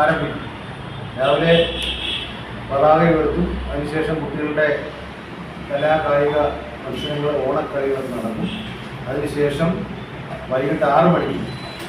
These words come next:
പൊതുസമ്മേളനം ആരംഭിക്കും. പൊതുസമ്മേളനത്തിൻ്റെ അധ്യക്ഷൻ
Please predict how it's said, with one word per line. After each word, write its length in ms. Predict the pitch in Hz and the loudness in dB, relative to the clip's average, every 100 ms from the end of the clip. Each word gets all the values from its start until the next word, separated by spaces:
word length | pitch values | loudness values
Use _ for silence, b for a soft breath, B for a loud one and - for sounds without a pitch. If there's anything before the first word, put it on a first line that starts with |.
| - - - - - - - - 127 | -12 -14 -14 -14 -14 -14 -12 -10 -6
പൊതുസമ്മേളനം 720 | 135 - 165 160 156 151 - - - 135 | -4 0 2 4 4 2 0 -4 -2 0
ആരംഭിക്കും. 440 | 123 117 - - - - - 135 | 0 0 -4 -6 -10 -10 -8 -6
പൊതുസമ്മേളനത്തിൻ്റെ 680 | 127 143 143 147 151 147 135 | -6 -4 0 2 2 2 2
അധ്യക്ഷൻ 380 | 147 147 156 | 2 -2 -2